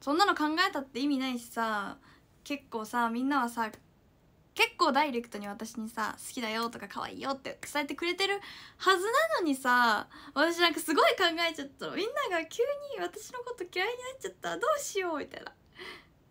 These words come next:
「みんなが急に私から離れてったら私一人ぼっちかも」と思って、めっちゃね、心を悩ませていたことあったんですけど、「甘やかしてほしい」ってポストしたい日は、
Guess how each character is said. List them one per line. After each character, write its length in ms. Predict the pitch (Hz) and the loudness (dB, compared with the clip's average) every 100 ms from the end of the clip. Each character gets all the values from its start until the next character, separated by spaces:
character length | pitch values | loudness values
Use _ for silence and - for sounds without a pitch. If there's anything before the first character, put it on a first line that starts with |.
| _ _ - - | _ _ -20 -10
「み 80 | 370 | -6
ん 80 | 480 | -4
な 140 | 494 | -2
が 120 | 349 | -4
急 160 | 339 480 | -6 -12
に 60 | 554 554 554 554 _ _ _ _ _ _ 415 | -12 -12 -14 -14 _ _ _ _ _ _ -6
私 400 | 427 427 - - | -4 -4 -6 -4
か 100 | 415 | -2
ら 60 | |
離 200 | 440 453 | -2 -4
れ 80 | 453 | -6
て 120 | 427 | -8
っ 20 | - | -14
た 180 | - 277 | -8 -4
ら 140 | 277 | -2
私 280 | 285 359 415 | -2 -6 -6
一 80 | 427 | -6
人 100 | 571 | -4
ぼ 0 | 587 554 571 | -4 -4 -6
っ 20 | |
ち 140 | - 415 | -4 -4
か 100 | 330 | -2
も」 200 | 254 240 | -4 -10
と 60 | 226 | -10
思 140 | 220 | -10
っ 20 | 233 | -12
て、 500 | - 262 240 - - _ _ _ _ - - - _ - | -4 0 0 -4 -14 _ _ _ _ -20 -20 -20 _ -10
め 60 | |
っ 60 | 240 | -8
ち 120 | 254 | -4
ゃ 20 | |
ね、 300 | 254 254 254 - | -4 -4 -6 -10
心 340 | - 240 240 233 | -14 -6 -4 -2
を 60 | |
悩 180 | 208 214 | -2 -2
ま 140 | 226 | -2
せ 80 | 233 | -4
て 80 | 202 | -8
い 80 | 196 | -4
た 260 | 180 - _ _ _ | -4 -4 _ _ _
こ 80 | 208 | -6
と 100 | 208 | -2
あ 60 | 214 | -2
っ 80 | - | -2
た 100 | 196 | -8
ん 60 | |
で 80 | 190 | -8
す 100 | - | -8
け 140 | 196 | -4
ど、 360 | 220 294 - - _ _ _ _ _ _ _ _ _ _ _ _ _ _ _ _ _ _ _ _ _ _ | 6 6 6 -2 _ _ _ _ _ _ _ _ _ _ _ _ _ _ _ _ _ _ _ _ _ _
「甘 160 | 269 349 | 2 2
や 100 | 403 | 4
か 120 | 466 | 0
し 60 | 494 | -2
て 80 | 339 | -2
ほ 60 | |
し 160 | 294 339 | -2 -2
い」 80 | 302 | -4
っ 0 | |
て 140 | - | -8
ポ 160 | 269 277 | -6 -6
ス 100 | - | -4
ト 100 | 254 | -6
し 120 | 240 | -6
た 160 | 254 247 | -6 -6
い 60 | |
日 180 | 240 254 | -4 -2
は、 400 | 254 269 220 180 | 4 4 4 -2